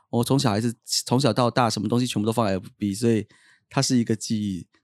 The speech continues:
但是他说这个东西其实对公司来说，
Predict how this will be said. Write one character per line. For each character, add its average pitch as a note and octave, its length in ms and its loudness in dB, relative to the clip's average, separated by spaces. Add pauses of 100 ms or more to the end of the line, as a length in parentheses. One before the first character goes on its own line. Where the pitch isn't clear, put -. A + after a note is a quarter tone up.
(120)
但 D3 120 0
是 D#3 80 2
他 D3 80 4
说 D3 120 2
这 D3+ 120 0
个 C3+ 60 2
东 B2 180 0
西 B2+ 140 -4
其 - 220 -6
实 G#2 140 -4
对 A2+ 180 -2
公 G#2+ 200 -4
司 A2 120 -6
来 E2 160 -4
说， F#2+ 420 -4